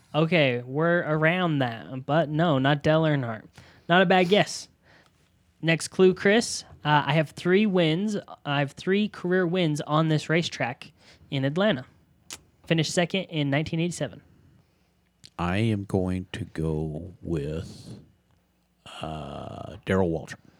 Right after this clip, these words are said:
Speaker 1: Darrell Waltrip. No, no. You guys are, are, you guys are talking about, you know,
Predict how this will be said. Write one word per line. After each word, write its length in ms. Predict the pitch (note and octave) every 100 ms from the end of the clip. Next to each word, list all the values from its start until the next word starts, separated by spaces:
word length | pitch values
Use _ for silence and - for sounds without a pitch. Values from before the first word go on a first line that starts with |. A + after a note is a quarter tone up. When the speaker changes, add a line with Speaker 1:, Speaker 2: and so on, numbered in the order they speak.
| _ _ _
Speaker 1:
Darrell 260 | D3 D3 D3+
Waltrip. 420 | E3+ E3 B2+ A#2 - _ _ _ _ _
No, 600 | C3 D3 A#3 C#4+ C#4+ C#4+ - -
no. 480 | G3+ G#3+ A#3 B3+ - _ _ _ _ -
You 100 | F3+
guys 240 | C4 A#3+
are, 200 | G3+ C#3+
are, 40 | D#3
you 220 | E3 F#3+
guys 180 | B3 D3+
are 40 |
talking 360 | - F#3+ - D3+
about, 400 | C#3 C3 B2 C#3
you 80 |
know, 220 | B2 A#2